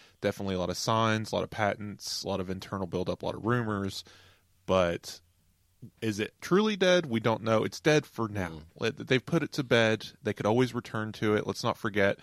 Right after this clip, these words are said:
Speaker 1: this is one of those things that have died about five times before. We'll get into that.
Speaker 2: That's true.
Speaker 1: But
Speaker 2: Yes.
Speaker 1: I, this one's sounding true and truly dead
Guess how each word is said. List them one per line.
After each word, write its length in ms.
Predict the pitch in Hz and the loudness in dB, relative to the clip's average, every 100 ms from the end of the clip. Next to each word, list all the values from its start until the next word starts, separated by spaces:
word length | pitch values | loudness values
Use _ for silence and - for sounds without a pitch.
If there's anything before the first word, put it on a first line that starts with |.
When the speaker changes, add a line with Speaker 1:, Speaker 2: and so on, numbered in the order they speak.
| - - _ _ | -14 -20 _ _
Speaker 1:
this 200 | 113 - | -4 -2
is 100 | 101 | -2
one 140 | 110 | -2
of 60 | 104 | 0
those 180 | 101 - | 0 0
things 180 | 104 101 | -4 -2
that 100 | 98 | -4
have 120 | - | 0
died 260 | 101 101 98 | 2 2 2
about 220 | 92 - | -2 -4
five 380 | - 107 98 - | 0 2 2 0
times 260 | 104 98 | -6 -6
before. 540 | - - 98 98 95 101 | -10 -8 0 2 2 0
We'll 140 | 101 | -2
get 160 | 101 95 | 0 -2
into 180 | 92 95 | -4 -2
that. 300 | 92 92 - - - - _ | 0 0 -4 -14 -20 -20 _
Speaker 2:
That's 200 | - - | -16 -12
true. 280 | - - 90 - 104 110 | -10 -10 -10 -12 -14 2
Speaker 1:
But 360 | 110 104 101 - | 6 6 4 -2
Speaker 2:
Yes. 140 | - 78 110 | -8 -8 -6
Speaker 1:
I, 40 | 123 | -2
this 240 | 135 - | -4 0
one's 240 | 147 139 | -2 -2
sounding 440 | - 123 120 113 104 | 2 2 2 -2 -6
true 500 | - 127 123 123 117 | 0 2 4 4 2
and 260 | 101 101 - _ - | -2 -6 -12 _ -8
truly 380 | - 127 120 101 | -2 2 0 -2
dead 520 | - 95 92 90 | -2 0 2 -2